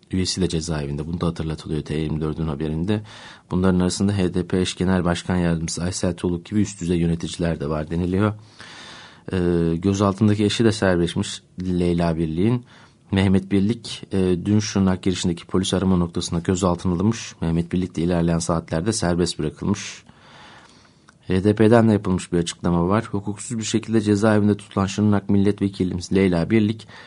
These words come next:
Şırnak ikinci Ağır Ceza Mahkemesi'nde görülen duruşmanın ardından serbest bırakılmıştır.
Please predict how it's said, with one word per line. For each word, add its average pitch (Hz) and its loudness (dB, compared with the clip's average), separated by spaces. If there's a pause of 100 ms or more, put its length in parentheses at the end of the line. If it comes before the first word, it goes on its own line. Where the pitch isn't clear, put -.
(100)
Şırnak 98 2
ikinci - -2
Ağır 98 2
Ceza 98 2
Mahkemesi'nde 85 0
görülen 85 0
duruşmanın 82 -2
ardından 78 0
serbest 101 0
bırakılmıştır. 80 -4